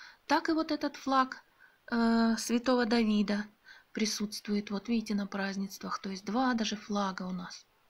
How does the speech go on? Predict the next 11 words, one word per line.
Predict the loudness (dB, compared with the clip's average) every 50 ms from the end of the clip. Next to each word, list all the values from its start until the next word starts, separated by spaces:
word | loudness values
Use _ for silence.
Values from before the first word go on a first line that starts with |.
| _ _ _ _ _ _ _ _ _ _ _ _ _ _ _ _ _ _ -20 -2 0 0 0 0 -2 -6 -6 -4 4
И | 6 8
уж | 8 8 8 8
не | 6 6
знаю | 6 8 10 12 12 12 12 10
я, | 8 8 8 6
вот, | 6 4
друзья, | 4 4 4 4 6 8 6 6 6 4 2 0 -2 -6 -12 -10 _
чем | 0 4 6 8 8 8 8
так | 8 8 8 8 4 -4 -14 -16 -18 -18 0 6
не | 10 10 10 10
угодил | 10 8 8 8 8 8 6 6 6 8 8 6 6 2